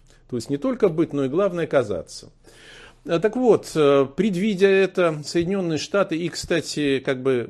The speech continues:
пытаясь стимулировать стороны заключить перемирие, Соединённые Штаты,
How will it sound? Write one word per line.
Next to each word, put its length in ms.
пытаясь 380
стимулировать 880
стороны 640
заключить 600
перемирие, 560
Соединённые 520
Штаты, 480